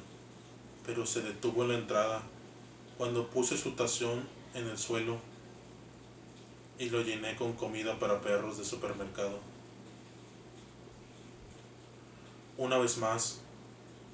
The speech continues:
su espalda se movió extrañamente mientras lentamente se dirigía hacia mí.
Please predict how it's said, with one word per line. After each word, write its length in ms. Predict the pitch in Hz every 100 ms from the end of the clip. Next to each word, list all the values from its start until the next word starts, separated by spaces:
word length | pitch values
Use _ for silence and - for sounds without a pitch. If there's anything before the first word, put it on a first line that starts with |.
| - -
su 260 | - -
espalda 720 | 117 - - 110 113 120 123
se 480 | 120 - - - 123
movió 360 | 113 110 107 120
extrañamente 1000 | 123 - 127 123 117 113 117 - 120 117 - - - - - - - -
mientras 800 | 120 117 117 - 117 113 113 -
lentamente 840 | 127 139 139 135 131 123 143 139 135 117 - - - - - - -
se 240 | - - 113
dirigía 460 | 113 107 101 110
hacia 200 | - -
mí. 240 | 101 101